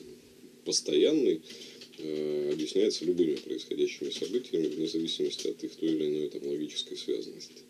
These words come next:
Э, в нынешней ситуации мы имеем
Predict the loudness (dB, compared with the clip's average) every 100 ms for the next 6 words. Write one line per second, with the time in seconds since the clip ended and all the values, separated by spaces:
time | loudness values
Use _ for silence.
0 | -20 -16 -14 -16 -18 -20 -10 -4 0 0
1 | -2 -6 -10 -8 -6 -4 6 10 10 8
2 | 4 4 4 6 8 8 8 8 8 6
3 | 4 2 -2 -6 -8 -8